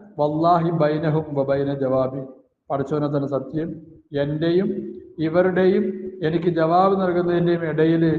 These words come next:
അള്ളാഹുവിനെ തന്നെ സത്യം മറയിടപ്പെട്ടിരിക്കുന്നു. "വകഅന്നി ബി അകൂനു മിസ്ലഹും", ഞാൻ അവരെ പോലെ ആകുന്നത് പോലെ, ഞാൻ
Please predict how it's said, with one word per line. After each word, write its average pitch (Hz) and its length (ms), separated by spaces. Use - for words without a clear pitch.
അള്ളാഹുവിനെ 160 440
തന്നെ 156 100
സത്യം 151 360
മറയിടപ്പെട്ടിരിക്കുന്നു. 139 960
"വകഅന്നി 151 680
ബി 160 480
അകൂനു 165 540
മിസ്ലഹും", 135 580
ഞാൻ 160 360
അവരെ 170 320
പോലെ 190 480
ആകുന്നത് 180 540
പോലെ, 156 260
ഞാൻ 147 260